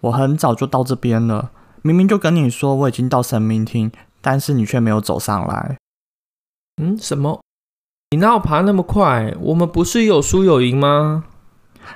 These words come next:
Speaker 1: “哪有啊？你说我是小猪子之后，我就一直赢啊，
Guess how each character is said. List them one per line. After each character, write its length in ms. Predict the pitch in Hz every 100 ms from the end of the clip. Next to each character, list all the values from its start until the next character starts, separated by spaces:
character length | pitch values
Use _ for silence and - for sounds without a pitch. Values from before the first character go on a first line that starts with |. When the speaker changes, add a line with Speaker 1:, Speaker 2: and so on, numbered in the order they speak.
| -
Speaker 1:
“哪 280 | 139 120 147
有 260 | 190 156
啊？ 520 | 131 131 110 - - - -
你 120 | 147
说 300 | 139 - 190
我 100 | 170
是 120 | 139
小 200 | 170 123
猪 200 | 120 147
子 160 | 147 147
之 180 | 147 139
后， 180 | 151 - - _
我 100 | 139
就 120 | 190
一 100 | 185
直 140 | 180
赢 280 | - 127 113
啊， 340 | 120 117 123